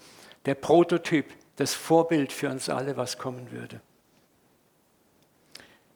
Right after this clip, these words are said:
Schauen wir uns das mal an. Johannes eins eins, der große Prolog. „Im Anfang war das Wort, der Logos.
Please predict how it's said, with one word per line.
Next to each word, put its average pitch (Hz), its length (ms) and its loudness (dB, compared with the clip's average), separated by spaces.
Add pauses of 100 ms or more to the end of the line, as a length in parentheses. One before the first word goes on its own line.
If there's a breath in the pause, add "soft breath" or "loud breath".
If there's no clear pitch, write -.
(1500)
Schauen 151 260 -2
wir 151 140 -2
uns 143 180 -8
das 135 280 -8
mal 131 160 -8
an. 123 260 -12 (560 soft breath)
Johannes 151 440 2
eins 147 300 0
eins, 143 280 -2
der 139 100 2
große 147 360 2
Prolog. 135 640 0 (540 loud breath)
„Im 196 240 8
Anfang 165 640 0
war 143 240 4
das 139 480 -2
Wort, 123 480 -6
der 131 120 0
Logos. 131 640 -4